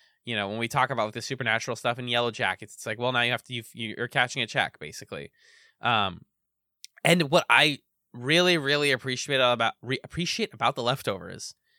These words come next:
is there is no expectation that that question is going to be answered, because the point is that you can't answer it.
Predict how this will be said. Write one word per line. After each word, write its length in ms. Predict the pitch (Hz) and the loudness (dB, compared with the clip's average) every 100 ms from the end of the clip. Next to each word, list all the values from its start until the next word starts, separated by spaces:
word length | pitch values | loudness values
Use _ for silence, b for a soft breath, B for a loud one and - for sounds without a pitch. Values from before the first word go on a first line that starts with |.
| _ _ _ - | _ _ _ -2
is 260 | 143 131 - | -2 -4 -10
there 320 | 117 135 143 127 | -4 0 0 2
is 280 | 190 - 185 | 2 2 2
no 180 | 190 | 4
expectation 920 | 151 156 - 156 - 143 127 - 120 110 | 4 2 0 -4 -2 -4 -2 -4 -6 -6
that 160 | 113 - | -6 -2
that 200 | 110 - | -2 -2
question 380 | 123 - 113 | -6 -6 -8
is 120 | 101 - | -12 -12
going 260 | 107 95 | -10 -12
to 80 | - | -14
be 180 | 95 82 | -14 -14
answered, 400 | 87 - - - _ _ | -14 -16 -18 -20 _ _
because 280 | 127 160 135 | -6 -4 -2
the 80 | 139 | -2
point 460 | - 170 180 208 - | -2 0 2 0 -2
is 160 | 139 | -2
that 140 | 135 120 | 0 -2
you 120 | 131 | -6
can't 380 | - 139 117 - | -4 -2 -2 -6
answer 400 | 98 - - | -12 -12 -16
it. 120 | - | -18